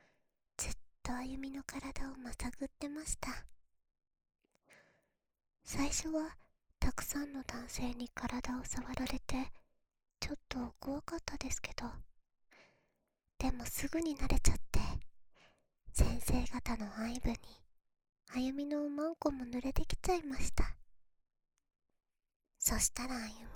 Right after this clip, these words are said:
み、「まるで発情しているメス犬みたいだね」って言われちゃって、あゆみとっても恥ずかしかったです。でも、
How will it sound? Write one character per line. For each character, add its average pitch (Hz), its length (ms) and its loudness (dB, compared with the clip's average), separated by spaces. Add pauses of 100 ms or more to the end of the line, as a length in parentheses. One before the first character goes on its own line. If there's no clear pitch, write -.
(120)
み、 254 140 -10 (1000)
「ま 214 80 0
る 233 160 -2
で 247 100 2
発 233 300 -2 (140)
情 254 160 0
し - 140 0
て 247 220 -4
い 269 40 -6
る 269 100 -4
メ 240 180 -6
ス - 220 -6
犬 294 240 -6
み 320 160 -8
た - 160 -2
い 294 120 -4
だ 247 140 -2
ね」 262 180 -6
っ 330 40 -10 (520)
て 302 100 0
言 269 180 -4
わ 226 80 -4
れ 240 140 -4
ち - 100 8
ゃ - 40 6
っ - 40 -2 (140)
て、 - 80 6
あ - 1600 -6
ゆ 254 140 2
み 254 160 -6
と - 140 -6
っ - 40 -10 (120)
て 277 120 -8
も 277 120 -6
恥 302 240 -8
ず - 40 -10
か 349 140 -6
し - 120 2
か - 120 -8
っ - 100 -10
た - 120 2
で - 180 -8
す。 - 120 -8 (1600)
で - 120 2
も、 247 140 -8